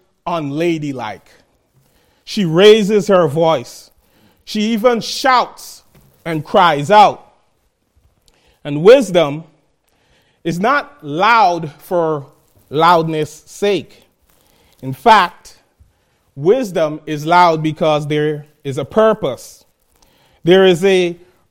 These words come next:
urgent message that she must deliver. You know, it's like when mothers, uh, or if a mother were to take her,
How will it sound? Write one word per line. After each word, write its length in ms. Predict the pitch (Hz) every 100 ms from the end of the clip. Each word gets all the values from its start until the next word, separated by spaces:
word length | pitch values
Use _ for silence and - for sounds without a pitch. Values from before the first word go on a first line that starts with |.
| _
urgent 640 | 202 247 277 226 247 247 220
message 920 | 160 180 254 247 - 180 143 143 - _ _
that 300 | 135 151 151
she 220 | - 233
must 600 | 220 180 139 131 - 135
deliver. 580 | 131 135 165 180 139 110 _ _ _ _ _ _ _ _ _ _ _ _ _ _ _ _
You 80 | -
know, 200 | 151 175
it's 180 | 175 175
like 280 | 185 175 170 _ _ -
when 460 | 151 170 170 156 - -
mothers, 800 | 151 180 180 185 180 170 - _ _ _ _ _ _
uh, 100 | 131 135
or 280 | 165 156 143 -
if 160 | 185 180
a 60 |
mother 400 | 160 185 208 180
were 280 | 156 156 151
to 280 | 147 165 143
take 380 | 139 185 170 170
her, 420 | 175 156 135